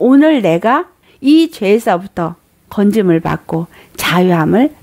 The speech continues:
받은 자이기 때문이라는 거예요. 만약에 예수님의 은혜와 그 사랑이 아니라면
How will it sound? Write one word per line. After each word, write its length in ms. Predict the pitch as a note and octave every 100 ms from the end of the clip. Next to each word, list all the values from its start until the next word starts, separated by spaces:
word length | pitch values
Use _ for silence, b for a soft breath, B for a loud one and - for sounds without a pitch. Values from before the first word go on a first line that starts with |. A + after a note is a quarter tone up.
| -
받은 400 | - A3 C4 B3+
자이기 340 | A#3 G3 G#3
때문이라는 680 | - - C#4 C4+ A3 F#3 -
거예요. 300 | - G3 G3 G3+ b _
만약에 520 | F#3 G3+ G3+ F#3+ F#3
예수님의 600 | A3 - B3+ A3 G#3+ G#3
은혜와 440 | G3+ A3+ G#3 G3+ G3
그 160 | C4
사랑이 480 | B3+ D4 B3 G#3 G#3+
아니라면 760 | F#3 G3 G3 F3 E3+ A#3+ G#3+